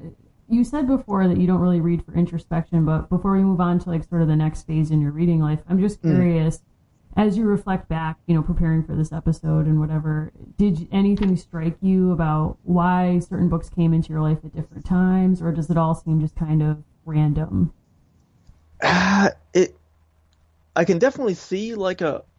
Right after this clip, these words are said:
Speaker 2: like, a pro-, progression of why I've probably read the next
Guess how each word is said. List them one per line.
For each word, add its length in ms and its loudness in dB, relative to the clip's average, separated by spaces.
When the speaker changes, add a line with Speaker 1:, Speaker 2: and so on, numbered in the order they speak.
Speaker 2:
like, 160 -4
a 40 -6
pro-, 240 -8
progression 540 -2
of 220 -6
why 360 0
I've 240 -2
probably 260 -2
read 340 -2
the 80 -4
next 340 -8